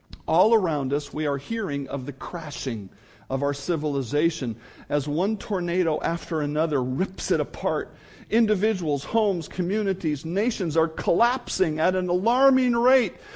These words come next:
If the experiences of the last fifty years prove anything, they prove that modern man, in spite of his tremendous scientific achievements, hasn't found a decent way of life.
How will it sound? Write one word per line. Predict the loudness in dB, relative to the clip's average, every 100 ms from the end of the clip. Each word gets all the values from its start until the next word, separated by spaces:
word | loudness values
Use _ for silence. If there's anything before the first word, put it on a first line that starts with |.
| -20 4
If | 6 6
the | 4
experiences | 2 2 0 2 4 4 4 6
of | 4
the | 4
last | 4 2 0
fifty | -2 -4 -2 -4 0
years | 4 4 4 2
prove | 2 4 4
anything, | 2 0 -2 -4 -4 -10 -18 4
they | 4
prove | 4 2 2 4
that | 2 4
modern | 4 4 2 2 2
man, | 0 2 0
in | 0
spite | -4 -2 4 4 4
of | 4
his | 2 2
tremendous | -2 -2 -2 2 4 4 2 0 -2
scientific | -2 0 0 -2 0 0 0 -4 -4
achievements, | -4 -2 0 0 -2 -4 -8 -20 -4
hasn't | 4 8 8 6 0
found | 2 2 4 4
a | 2
decent | 2 -2 -2 -2 -4 0
way | 2 4 4
of | 2
life. | 2 4 4 0 -6